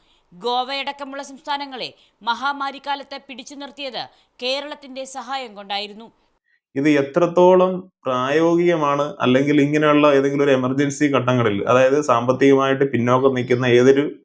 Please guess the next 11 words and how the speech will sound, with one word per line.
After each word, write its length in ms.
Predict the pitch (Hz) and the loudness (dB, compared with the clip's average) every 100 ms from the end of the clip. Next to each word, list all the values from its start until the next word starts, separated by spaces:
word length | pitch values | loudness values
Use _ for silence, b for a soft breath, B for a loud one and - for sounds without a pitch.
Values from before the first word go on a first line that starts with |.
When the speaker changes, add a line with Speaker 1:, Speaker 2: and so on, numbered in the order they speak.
| _ _ - | _ _ -4
Speaker 2:
കുടുംബത്തിനും 680 | 131 147 156 160 120 113 120 _ _ _ _ _ _ _ - | 0 2 2 2 -2 -2 -12 _ _ _ _ _ _ _ -4
ഈ 160 | 151 | 4
ഒരു 100 | 185 | 4
അവസ്ഥ 520 | 165 147 151 - 156 135 - - | 4 0 -4 0 0 0 -8 -2
വന്നു 240 | 123 139 | 0 4
കഴിഞ്ഞാൽ 400 | 151 120 101 90 85 _ _ _ _ _ _ _ _ - | 4 4 2 -6 -10 _ _ _ _ _ _ _ _ -4
ഈ 200 | 120 170 | 0 2
സർക്കാർ 600 | 160 127 123 127 160 165 | 2 2 0 0 2 4
ഈ 360 | 165 160 - 147 | 2 0 0 0
ലോകം 540 | 135 135 147 165 165 - | 2 2 2 0 -6 -8
ഒട്ടുക്കെ 500 | 127 - 147 101 87 | -8 -2 -2 0 -4